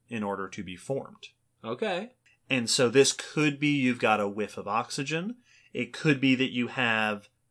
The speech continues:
Speaker 1: early eukaryotes living in a place where there are oxygenic photosynthesizers.
Speaker 2: Yeah,
Speaker 1: So
Speaker 2: yeah.
Speaker 1: maybe a little oxygen ecosystem.
Speaker 2: This little oasis of oxygen.
Speaker 1: Just enough for your eukaryotes to, to start doing their thing.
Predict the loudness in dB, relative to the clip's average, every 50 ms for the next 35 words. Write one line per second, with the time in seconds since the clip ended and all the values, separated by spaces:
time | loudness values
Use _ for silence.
0 | _ _ _ 0 0 2 2 2 2 2 0 0 -2 -4 -4 -2 0 2 4 4
1 | 4 4 2 2 0 -2 -4 -10 -16 _ _ _ -16 -14 -12 -6 -4 -2 0 2
2 | 2 2 2 2 2 0 -2 -2 -4 -4 -2 -2 -2 -4 -6 -6 -6 -4 -4 -2
3 | -2 0 0 0 0 0 0 0 2 2 0 0 -2 -4 -6 -10 _ _ _ _
4 | 4 4 4 4 4 2 0 0 2 2 2 2 2 0 -2 -2 0 2 2 2
5 | 2 0 0 -2 -2 0 0 2 4 4 4 2 2 2 2 2 2 2 2 2
6 | 2 2 2 2 2 2 2 2 2 2 0 0 2 4 6 6 6 4 4 0
7 | -4 -6 -10 _ _ _ _ 4 4 4 4 4 0 -2 0 0 0 0 0 0
8 | 0 2 2 2 2 2 0 -2 -2 -2 -2 -2 -2 -2 -4 -8 -10 -12 -12 -12
9 | -12 -8 -4 -4 -2 0 0 0 -2 -2 0 0 0 0 -2 -4 -6 -6 -6 -6
10 | -6 -6 -6 -6 -6 -6 -6 -6 -8 -10 -12 -12 -12 -12 -14 -6 -2 0 2 4
11 | 6 6 6 4 2 2 2 2 2 2 2 2 2 2 0 -4 -6 -2 0 0
12 | 2 2 0 0 -2 -2 -4 -4 -2 -2 0 2 4 4 4 4 4 2 2 0
13 | -4 -8 -6 -2 0 0 2 2 0 -2 -4 -4 -6 -4 -2 0 0 0 0 0
14 | -2 -2 0 0 0 -2 -2 -2 0 2 2 2 2 0 0 0 2 2 2 0
15 | -2 -4 -8